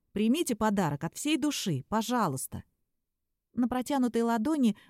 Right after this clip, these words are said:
увидела небольшую коробочку с ярко-красным бантом. Хотела было отказаться,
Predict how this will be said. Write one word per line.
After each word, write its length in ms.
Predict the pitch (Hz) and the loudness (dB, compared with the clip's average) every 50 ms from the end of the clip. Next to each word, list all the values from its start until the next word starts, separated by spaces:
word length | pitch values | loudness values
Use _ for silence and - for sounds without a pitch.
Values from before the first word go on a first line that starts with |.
| - | -6
увидела 460 | - 262 254 233 294 302 233 247 240 240 | -2 -2 0 2 2 2 2 2 4 4
небольшую 540 | 226 226 220 233 226 220 - - 269 269 | 6 6 4 4 2 -2 -2 -2 -2 -4
коробочку 640 | 233 - 247 240 269 320 330 247 226 - - - 202 | -2 -2 -2 0 0 0 2 2 0 -2 0 -2 -2
с 120 | 185 - 208 | -2 -2 -2
ярко-красным 880 | 196 240 277 294 - 220 196 - - 196 202 214 - - 214 202 196 | 0 0 0 -2 -2 -4 -6 -4 -4 -4 -2 -2 0 2 2 2 2
бантом. 500 | 196 202 208 202 - - 156 143 139 139 _ _ _ _ _ _ _ _ | 4 2 2 2 2 0 0 0 0 -2 _ _ _ _ _ _ _ _
Хотела 420 | - 208 196 - - 220 208 214 | -4 -4 -4 0 0 2 4 4
было 320 | 202 196 233 226 233 233 240 | 4 4 4 4 4 2 0
отказаться, 760 | 233 - 277 269 262 - 370 370 349 - - - 202 175 | -2 0 0 0 0 2 0 0 0 0 -2 0 0 -2